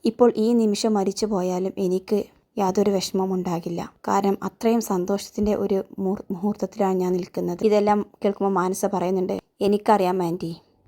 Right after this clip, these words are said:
ആന്റി ഇപ്പോഴൊന്നും മരിച്ചു പോകില്ല. അങ്ങനത്തെ സംസാരമൊന്നും ഇവിടെ വേണ്ട.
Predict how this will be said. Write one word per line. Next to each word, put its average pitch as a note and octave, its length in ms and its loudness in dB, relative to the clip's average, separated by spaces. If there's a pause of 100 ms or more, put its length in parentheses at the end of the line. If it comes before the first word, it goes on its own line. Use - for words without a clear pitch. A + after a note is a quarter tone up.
(200)
ആന്റി A3 240 2
ഇപ്പോഴൊന്നും G3+ 520 0
മരിച്ചു - 320 -4
പോകില്ല. D#3+ 400 -4 (100)
അങ്ങനത്തെ A3 480 0
സംസാരമൊന്നും G3 720 -2
ഇവിടെ F3+ 260 -2
വേണ്ട. E3 200 -6